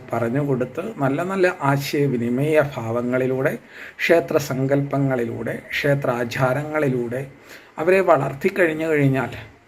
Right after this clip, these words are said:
ഇതുപോലെയുള്ള, ആ, ആ, ആചാര രീതികൾ ദുരാചാര രീതികൾ, ആചാര രീതികളല്ല, ദുരാചാര രീതികൾ നമ്മളിൽ നിന്ന് മാറ്റി നിർത്താം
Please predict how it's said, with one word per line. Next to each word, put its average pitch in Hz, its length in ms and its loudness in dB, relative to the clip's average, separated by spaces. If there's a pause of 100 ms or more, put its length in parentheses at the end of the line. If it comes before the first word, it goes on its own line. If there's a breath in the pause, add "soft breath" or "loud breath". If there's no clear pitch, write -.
(240)
ഇതുപോലെയുള്ള, 180 960 4 (560 loud breath)
ആ, 143 120 4 (1000)
ആ, 135 100 -6 (600)
ആചാര 151 460 2 (1120)
രീതികൾ 156 1000 4 (1400)
ദുരാചാര 156 800 2
രീതികൾ, 92 500 -6 (240)
ആചാര 147 300 -4
രീതികളല്ല, 180 720 -6
ദുരാചാര 180 760 0
രീതികൾ 110 400 -4 (580 loud breath)
നമ്മളിൽ 160 840 2
നിന്ന് 151 280 4 (760)
മാറ്റി 147 280 -2
നിർത്താം 131 460 -4